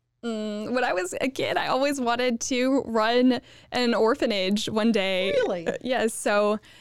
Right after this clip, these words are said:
Speaker 1: I don't know. Maybe one day there's hope for that.
Speaker 2: That
Speaker 1: And
Speaker 2: might
Speaker 1: maybe through
Speaker 2: happen,
Speaker 1: the
Speaker 2: yeah.
Speaker 1: Hispanic Chamber, who knows? But, um, yeah, just a, a center for where kids can come and, um, get everything that they need to set them up, s-,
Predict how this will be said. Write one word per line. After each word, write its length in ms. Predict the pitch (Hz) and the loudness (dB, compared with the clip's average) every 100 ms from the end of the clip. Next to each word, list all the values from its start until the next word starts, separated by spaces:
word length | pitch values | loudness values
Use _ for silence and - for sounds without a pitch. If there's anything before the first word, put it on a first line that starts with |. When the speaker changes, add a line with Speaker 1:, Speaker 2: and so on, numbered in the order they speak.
| - - _ - | -20 -20 _ -6
Speaker 1:
I 160 | 240 | -2
don't 160 | 262 214 | -2 0
know. 180 | 220 247 | 0 0
Maybe 460 | 240 240 233 226 - - | -2 -2 -2 -2 -6 -6
one 260 | 226 220 | -2 0
day 140 | 214 208 | 0 0
there's 240 | 190 - - | 0 0 0
hope 240 | 233 220 | 0 2
for 160 | - 226 | 2 2
that. 200 | 202 185 | 2 0
Speaker 2:
That 160 | 240 240 | 0 2
Speaker 1:
And 60 | |
Speaker 2:
might 120 | 240 | 4
Speaker 1:
maybe 100 | 226 214 - | 4 4 4
through 120 | 269 | 4
Speaker 2:
happen, 40 | |
Speaker 1:
the 40 | 220 | 4
Speaker 2:
yeah. 60 | |
Speaker 1:
Hispanic 400 | 247 339 226 202 | 2 0 -2 -4
Chamber, 400 | - 262 190 180 | -2 0 2 4
who 100 | 233 | 4
knows? 480 | 208 196 190 190 - | 2 2 2 2 0
But, 340 | - 180 - - - - | -2 -2 -2 -8 -20 -6
um, 340 | 202 185 185 - | -2 0 -2 -2
yeah, 160 | 427 | -2
just 240 | - 233 - | -2 -4 0
a, 140 | 208 - | -2 0
a 20 | |
center 320 | 214 190 196 190 | -2 -4 -4 -4
for 220 | - 190 | -2 0
where 420 | 190 185 185 202 - | 2 2 0 -4 -6
kids 260 | - 202 - | -2 -2 -2
can 160 | 202 | -8
come 380 | 190 185 185 190 | -6 -4 -4 -4
and, 280 | 185 180 180 | -6 -6 -6
um, 300 | - 180 - - _ _ - | -8 -8 -10 -14 _ _ -6
get 160 | 202 196 | -4 -2
everything 480 | 202 190 190 196 180 | -2 -2 -2 -4 -4
that 100 | 180 | -4
they 140 | 185 | -4
need 240 | 180 185 190 | -2 -2 -4
to 80 | 185 | -6
set 180 | 180 | -8
them 100 | - | -6
up, 120 | 185 - | -8 -8
s-, 140 | - | -14